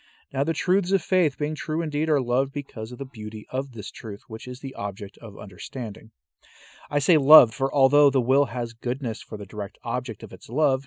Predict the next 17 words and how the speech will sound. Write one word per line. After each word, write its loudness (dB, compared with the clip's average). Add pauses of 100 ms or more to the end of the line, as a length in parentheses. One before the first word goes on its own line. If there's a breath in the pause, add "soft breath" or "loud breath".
(160)
nevertheless, -4
when -6
the -6
beauty -6
of -6
revealed -4
truth -6
is -12
represented -8
to 0
it -2 (440 soft breath)
by -4
the -6
understanding, -4
it -4
also -2
discovers -8